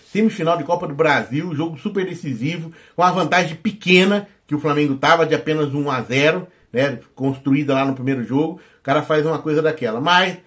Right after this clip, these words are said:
todos somos seres humanos, <laughs> isso acontece, né? Sei lá, dá um minuto de bobeira, dá um branco na cabeça do cara, o cara faz essa daí, né? O fato é que o Flamengo,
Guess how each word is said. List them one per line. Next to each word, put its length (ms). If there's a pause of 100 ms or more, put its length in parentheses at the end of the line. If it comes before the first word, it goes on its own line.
(220)
todos 260
somos 220
seres 220
humanos, 480
<laughs> 40
isso 220
acontece, 720
né? 140 (320)
Sei 100
lá, 200
dá 220
um 100
minuto 280
de 100
bobeira, 480
dá 120
um 120
branco 280
na 80
cabeça 280
do 100
cara, 240
o 40
cara 160
faz 280
essa 240
daí, 300
né? 180 (360)
O 100
fato 380
é 140
que 420 (200)
o 100
Flamengo, 840